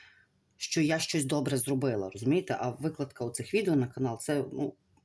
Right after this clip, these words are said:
для мене це добре діло, добра справа. І от сильно мені хотілося зробити цю добру справу, і вирішила я, е, показати вам, як працює, ем, розклад, навіть не як працює,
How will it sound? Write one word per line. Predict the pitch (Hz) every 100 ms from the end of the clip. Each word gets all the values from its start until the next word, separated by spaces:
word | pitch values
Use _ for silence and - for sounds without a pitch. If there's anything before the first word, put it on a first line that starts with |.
| -
для | 151
мене | 180 220
це | 147 160 156 - _ _ _ -
добре | 143 185 175
діло, | 156 147 143
добра | 135 147 135
справа. | 143 - 120 107 - _ _ _ _ _ _ _ - -
І | 147
от | 135 131 - - _ _
сильно | - 180 147
мені | 143 135
хотілося | 135 135 151 131 107 -
зробити | 147 147 160 160
цю | 127 131
добру | 143 120
справу, | 127 - 170 208 -
і | 170
вирішила | 131 139 143 - 107
я, | 107 135 226 - - - - - -
е, | 143 135
показати | 131 135 135 170 151
вам, | 135 175 214 -
як | 147 156 -
працює, | - 131 - 127 185 247 - - - -
ем, | - 156 151 147 143 - -
розклад, | 139 147 - 165 160
навіть | 160 143
не | 143
як | 160 202
працює, | - 160 - 160 170 202